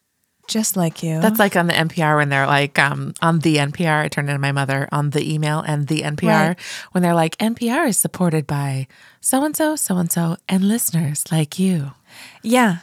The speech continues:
Speaker 2: That was a long
Speaker 1: I
Speaker 2: walk for
Speaker 1: love
Speaker 2: a
Speaker 1: the
Speaker 2: short
Speaker 1: way
Speaker 2: jump.
Speaker 1: Uh, yes, absolutely. And what's the, what is the saying that's like that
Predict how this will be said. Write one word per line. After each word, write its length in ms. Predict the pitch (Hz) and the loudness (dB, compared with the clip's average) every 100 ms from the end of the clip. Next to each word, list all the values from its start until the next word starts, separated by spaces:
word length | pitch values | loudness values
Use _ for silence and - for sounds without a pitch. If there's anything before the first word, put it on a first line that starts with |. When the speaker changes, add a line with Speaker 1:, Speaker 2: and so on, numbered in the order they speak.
| _ | _
Speaker 2:
That 120 | - | 2
was 120 | 220 151 | 2 2
a 60 | |
long 680 | 139 139 147 147 147 151 143 240 | 0 0 4 6 6 6 4 6
Speaker 1:
I 400 | 247 247 247 - | 6 6 4 -2
Speaker 2:
walk 20 | |
for 80 | - | -2
Speaker 1:
love 320 | 262 285 - | 2 6 6
Speaker 2:
a 40 | - | 6
Speaker 1:
the 60 | |
Speaker 2:
short 440 | 151 240 196 147 156 | 4 4 6 6 4
Speaker 1:
way 140 | 170 170 | 2 0
Speaker 2:
jump. 300 | 120 131 - - _ _ 220 | 0 -2 -8 -20 _ _ -2
Speaker 1:
Uh, 120 | 226 | -2
yes, 380 | 214 247 180 - | 2 4 4 4
absolutely. 880 | 202 196 - 214 208 202 247 285 302 - | 2 2 0 0 0 0 -2 -4 -6 0
And 260 | 208 196 - | 2 2 0
what's 380 | 214 370 - | -2 -2 0
the, 200 | - 494 - | 0 0 2
what 340 | 240 294 415 | 0 0 -2
is 160 | 440 - | -2 -4
the 120 | - | -4
saying 500 | - - 175 170 180 | -4 0 2 2 2
that's 220 | 185 180 165 | 2 0 -2
like 240 | 151 160 | -4 -2
that 360 | 170 185 214 | -2 0 0